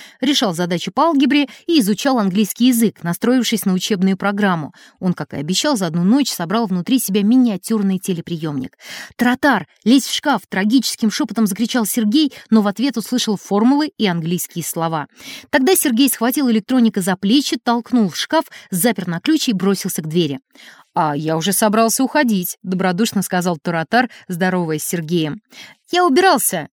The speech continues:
м, заявил Сергей. «Тут такой беспорядок». «Я на минутку», продолжал учитель,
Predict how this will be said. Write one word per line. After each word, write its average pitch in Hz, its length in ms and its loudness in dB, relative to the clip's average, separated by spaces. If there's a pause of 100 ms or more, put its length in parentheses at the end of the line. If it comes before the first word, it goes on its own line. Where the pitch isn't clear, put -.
м, 175 300 -8
заявил 180 400 -2
Сергей. 190 460 0
«Тут 262 180 -2 (100)
такой 294 240 0
беспорядок». 269 640 2 (400)
«Я 240 300 4
на 233 80 6
минутку», 254 440 4
продолжал 180 480 -2
учитель, 202 480 -2